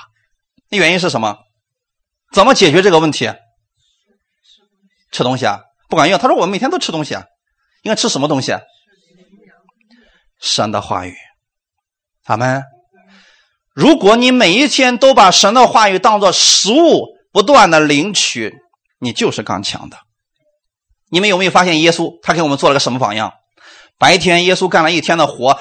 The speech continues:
已经很累了，可是晚上的时候他上去独自一个人在旷野里面祷告，其实就是支取从上面而来的力量。阿们。看一段经文，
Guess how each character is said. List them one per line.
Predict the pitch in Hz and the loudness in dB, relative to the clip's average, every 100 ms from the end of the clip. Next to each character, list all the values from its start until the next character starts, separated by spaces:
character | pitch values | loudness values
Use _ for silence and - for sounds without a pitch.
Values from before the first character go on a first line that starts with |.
| - - | -4 -2
已 | 190 | 2
经 | 311 | 2
很 | - 151 131 | 2 0 2
累 | 233 165 | 4 4
了， | 123 - - | 2 0 -6
可 | 190 | -4
是 | 190 | 0
晚 | 156 135 120 | 2 2 0
上 | |
的 | 147 | -4
时 | 143 | -6
候 | |
他 | 143 | -6
上 | 139 131 | -4 -4
去 | - 131 - _ _ _ _ _ _ - | -6 -12 -14 _ _ _ _ _ _ 0
独 | 185 262 | 2 4
自 | 311 311 196 | 4 2 -2
一 | 135 202 | -2 0
个 | 190 | 2
人 | 139 | 2
在 | 131 | -2
旷 | - - 123 | -6 -6 -4
野 | 104 | -6
里 | 104 | -10
面 | 98 | -12
祷 | 107 104 | -14 -12
告， | 113 - _ _ | -14 -14 _ _
其 | - | -4
实 | 185 | -4
就 | 165 | -4
是 | 147 | -8
支 | 131 - 233 | -8 -6 -4
取 | 214 143 | -2 -4
从 | - 135 | -4 -4
上 | - 139 | 0 0
面 | 127 107 | 0 0
而 | 107 | 0
来 | 110 101 | 0 -2
的 | 90 | -4
力 | 92 87 | -6 -12
量。 | - - _ _ _ | -14 -20 _ _ _
阿 | - 95 | -12 -10
们。 | 107 - _ _ _ _ _ _ _ _ _ _ | -10 -14 _ _ _ _ _ _ _ _ _ _
看 | - 170 | -2 0
一 | |
段 | 185 | 0
经 | - 202 | 0 0
文， | 156 | 0